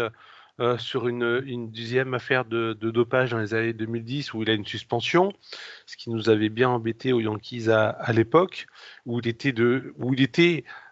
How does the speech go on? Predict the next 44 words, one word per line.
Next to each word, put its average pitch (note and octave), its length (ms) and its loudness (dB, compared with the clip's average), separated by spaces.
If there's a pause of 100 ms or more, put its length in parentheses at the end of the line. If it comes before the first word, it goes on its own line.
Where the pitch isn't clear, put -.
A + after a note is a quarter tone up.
de, A#2+ 400 2
enfin, B2+ 160 0
il B2+ 60 4
était C#3 180 2
déjà E3 240 4
le C#3+ 60 -4
joueur D3 160 2
le C3 60 0
plus B2 140 -16
détesté A#2+ 460 -4
de B2 60 -8
la B2+ 80 6
ligue, C3 300 0 (100)
<laughs> - 60 -10
mais C3+ 200 0
là, C#3 160 6
c'était A#2+ 280 -4
vraiment B2 380 2
même C#3+ 240 2
à, B2+ 80 2 (160)
à B2 80 -2
New B2+ 160 -4
York, D3 340 0 (320)
où G2+ 60 -16
pourtant, C3 480 -2 (260)
globalement, A#2 800 -4
on, A2 140 -10
on - 20 -12
adorait, A#2+ 520 0
euh, G#2+ 260 -4
Alex G#2+ 220 -6
Rodriguez, A2+ 460 0 (480)
c'était A#2+ 320 -4
devenu A#2+ 320 -2
l-, A#2 280 -4
l'ennemi C3+ 340 2
public C#3 520 -6
numéro A#2+ 340 4
un. F#3+ 160 4 (300)
Alors, A#2 100 0
il A#2+ 80 0
s'est C#3 160 2
racheté, C#3 680 -2
euh, A2+ 120 -2